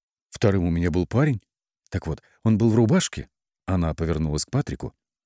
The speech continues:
"Ну, в обычной, с коротким рукавом. Но при этом в шапке и шарфе, представляете?"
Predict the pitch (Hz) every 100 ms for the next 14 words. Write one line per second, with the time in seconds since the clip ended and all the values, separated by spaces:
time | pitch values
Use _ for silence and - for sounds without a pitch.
0 | _ 220 226 156 - 76 123 - - 156
1 | - 127 139 143 87 117 _ _ _ -
2 | - 175 175 185 185 123 104 - 175 170
3 | 123 120 - 113 - 82 123 - 147 151
4 | 165 90 -